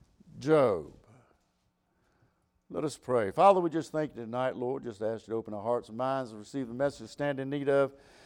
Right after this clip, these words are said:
And Lord, we just thank you for what you're about to do and what you are gonna do, Lord. We give you the praise and honor in all things. In Jesus' name we do pray. Amen. Looking at this man, Elihu, uh, I would say,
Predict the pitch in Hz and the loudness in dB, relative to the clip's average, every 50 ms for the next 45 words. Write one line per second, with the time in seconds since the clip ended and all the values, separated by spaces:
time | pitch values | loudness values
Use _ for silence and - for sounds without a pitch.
0 | - - _ _ - 123 135 160 196 214 208 190 190 175 151 175 156 - - - | -20 -20 _ _ -6 -2 4 8 8 8 8 8 6 4 4 2 0 0 -2 0
1 | 180 190 170 - 151 143 135 147 165 170 160 - 160 131 143 156 151 147 143 135 | 0 0 0 -2 -8 -8 -2 0 0 0 0 -2 -4 2 4 4 4 4 2 -2
2 | 135 151 156 147 139 139 143 135 - 127 117 110 107 92 80 92 90 87 78 87 | -4 -2 -2 0 -2 -2 -4 -4 -2 -2 -2 0 -2 -2 -6 -10 -12 -12 -12 -12
3 | 90 82 87 90 92 95 95 98 107 104 104 120 110 110 117 - 120 127 131 131 | -12 -10 -10 -10 -10 -10 -10 -10 -12 -8 -8 -8 -6 -6 -8 -2 0 0 0 0
4 | 113 123 135 135 135 139 139 139 143 143 139 127 113 - - 113 117 123 123 110 | -2 -4 -2 -2 -2 -2 -2 -2 0 0 0 0 -2 -4 -8 -8 -8 -10 -10 -12
5 | 104 98 95 104 113 113 110 117 117 107 - 110 117 117 113 117 113 120 120 113 | -12 -12 -10 -8 -10 -10 -8 -10 -12 -10 -10 -10 -8 -8 -10 -10 -8 -8 -10 -10
6 | - - 95 90 87 82 80 82 - - _ - - 90 92 92 98 95 98 104 | -10 -12 -12 -12 -12 -14 -16 -18 -20 -20 _ -20 -20 -18 -16 -14 -14 -12 -12 -12
7 | 101 95 85 82 80 87 _ - - - - - _ - 214 233 247 254 240 220 | -12 -12 -14 -16 -20 -20 _ -20 -20 -20 -20 0 _ 12 12 12 12 10 8 8
8 | 226 233 208 - 165 220 226 226 208 190 190 214 240 240 240 240 196 165 180 175 | 8 4 4 4 2 4 4 6 6 6 10 12 12 12 12 12 12 10 8 6
9 | 175 190 220 190 - - - - - - - - - - - 110 98 - - - | 6 4 2 0 -10 -16 -20 -20 -20 -20 -20 -20 -20 -14 -12 -10 -10 -8 -6 -4
10 | 127 120 123 135 131 147 196 226 220 220 214 - - 240 247 247 233 226 220 208 | -4 -4 -2 -2 2 6 6 8 8 8 6 6 6 8 10 10 10 10 8 4
11 | 175 | -2